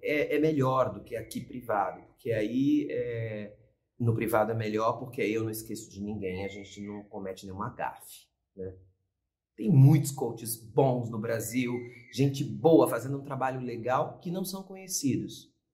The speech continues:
E tem muita gente que não é legal, que vai te deixar cheio de maneirismos, cheio de coisas. Quando você vê a pessoa tem todo um maneirismo para atuar, ela não é natural, ela tá toda trabalhada num gestual, corpo em movimento.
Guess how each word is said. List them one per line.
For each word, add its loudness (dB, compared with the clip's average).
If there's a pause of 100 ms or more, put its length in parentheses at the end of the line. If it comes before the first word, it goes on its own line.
(260)
E -6
tem 2
muita 4
gente -8
que -14
não -10
é -8
legal, -8 (640)
que -6
vai 4
te -4
deixar -2
cheio -2
de 0
maneirismos, -2 (200)
cheio 0
de 4
coisas. 0 (160)
Quando 2
você 2
vê 2
a 0
pessoa -4
tem -4
todo -4
um 0
maneirismo -2
para -6
atuar, -2 (240)
ela 0
não 2
é -2
natural, -2
ela -2
tá -8 (220)
toda 4
trabalhada 0
num 2
gestual, 2
corpo -2
em 0
movimento. -4